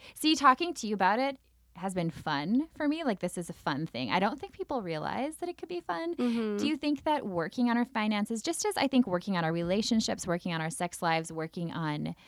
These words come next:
Speaker 1: empowerment in all aspects of our lives, it, it's work.
Speaker 2: Mm-hmm.
Speaker 1: Do you think it can be fun?
Speaker 2: Sure. And I think it could be something that,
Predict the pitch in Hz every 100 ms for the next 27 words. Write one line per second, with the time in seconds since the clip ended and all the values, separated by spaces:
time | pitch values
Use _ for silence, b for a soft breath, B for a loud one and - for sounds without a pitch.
0 | B B _ _ - 202 202 202 196 185
1 | 175 - 160 - 160 - 190 - 233 226
2 | 240 233 254 240 226 - 240 220 208 220
3 | 147 - - - - 208 196 165 156 180
4 | 262 269 269 302 294 302 - 285 339 359
5 | _ _ _ _ - - 494 - 98 -
6 | 262 277 285 349 370 - 294 - 233 220
7 | 202 185 160